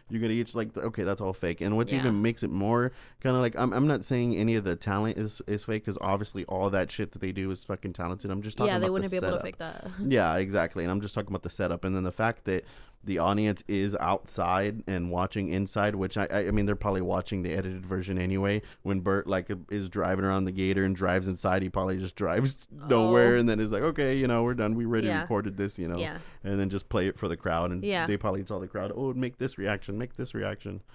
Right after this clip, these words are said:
Speaker 2: They have, like,
Speaker 1: You
Speaker 2: an
Speaker 1: know?
Speaker 2: applause sign out there.
Speaker 1: It's Hollywood. That's Hollywood. That's how they do it. So don't, don't ever say wrestling is fake, people, because everything is fucking fake to some degree. <laughs>
Speaker 2: Exactly.
Speaker 1: You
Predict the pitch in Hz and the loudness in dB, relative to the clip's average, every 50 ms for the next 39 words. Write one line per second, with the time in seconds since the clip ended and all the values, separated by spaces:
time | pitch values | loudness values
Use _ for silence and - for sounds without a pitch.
0 | - - - - - 196 202 208 190 208 202 190 117 113 110 110 - 190 180 175 | -20 -20 -12 -6 -4 -2 -2 -2 -2 -2 -2 0 0 2 2 2 0 0 0 -2
1 | 175 180 - - 196 185 190 190 190 190 - - 185 117 123 131 139 147 151 147 | -2 -4 -6 -6 -6 -6 -6 -6 -6 -6 -6 -4 -2 -2 -2 -2 0 0 2 2
2 | 110 90 85 82 90 92 - - 117 120 113 98 87 90 87 87 92 - - 104 | 2 0 0 -2 -4 -6 -6 -4 -4 -2 -2 -2 -2 -4 -4 -4 -6 -4 -4 -2
3 | 98 101 107 104 110 127 120 101 85 - - 110 95 92 - - - - - - | -2 -2 -2 -2 -2 -2 -2 -4 -6 -6 -4 -4 -4 -4 -6 -10 -16 -20 -20 -20
4 | - - 110 123 131 120 135 147 151 151 156 156 156 156 - 165 147 131 120 120 | -10 -2 2 2 4 4 4 4 4 6 6 4 4 4 2 2 2 4 4 4
5 | 120 - 131 117 110 101 - - - 117 104 - - - 98 92 - - 92 90 | 4 2 2 0 0 0 -2 0 2 2 2 2 0 -2 -4 -2 0 -2 -2 -2
6 | 92 95 - 104 98 95 - - 131 139 131 123 117 - - 110 104 104 101 95 | -2 -2 -2 0 -2 0 2 6 6 8 8 8 6 6 6 4 6 6 4 2
7 | - - 107 92 - - 95 90 - - 110 98 95 - - - 101 - - 107 | 0 0 0 0 0 0 -2 -2 0 0 0 0 0 0 -4 -4 -4 0 0 0
8 | 98 101 92 98 92 - 104 104 107 - - - - - - - 233 214 202 180 | 2 2 0 -2 -2 0 0 0 0 0 -2 -6 -14 -14 -12 -6 -2 -2 -2 0
9 | 175 196 175 175 180 - - 180 175 175 170 - - - - - - - - 269 | 2 2 2 0 0 -4 -2 -2 -2 -2 -2 -6 -12 -18 -18 -18 -12 -10 -10 -10
10 | - - 240 254 254 240 202 | -10 -10 -8 -4 -2 -2 -2